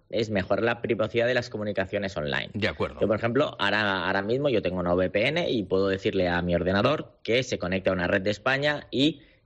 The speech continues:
Speaker 1: eh, todo el mundo, las webs y tal, se creerán que estoy en España, aunque esté en Tailandia.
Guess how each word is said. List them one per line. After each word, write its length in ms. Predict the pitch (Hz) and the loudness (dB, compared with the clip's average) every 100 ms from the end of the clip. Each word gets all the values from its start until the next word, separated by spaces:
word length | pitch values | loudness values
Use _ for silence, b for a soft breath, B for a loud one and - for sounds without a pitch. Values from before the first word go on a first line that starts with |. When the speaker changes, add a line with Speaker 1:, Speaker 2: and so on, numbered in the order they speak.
| _ 92 | _ 0
Speaker 1:
eh, 460 | 95 87 85 85 | 2 2 2 0
todo 220 | 98 113 120 | 0 2 0
el 60 | |
mundo, 360 | 123 135 160 156 | 0 -2 0 0
las 220 | 85 76 | 0 -4
webs 380 | 76 92 101 95 | -2 0 0 -2
y 60 | 110 | 0
tal, 160 | 143 | 0
se 160 | 143 101 | 0 -2
creerán 320 | 90 90 107 | -2 -4 -4
que 60 | 104 | -4
estoy 240 | - 110 | 0 0
en 80 | 95 | 0
España, 320 | 82 78 78 | -2 -4 -4
aunque 160 | 76 78 | -4 -2
esté 100 | 90 | 0
en 100 | 85 | 0
Tailandia. 540 | 78 78 58 67 64 | 0 0 0 -4 -6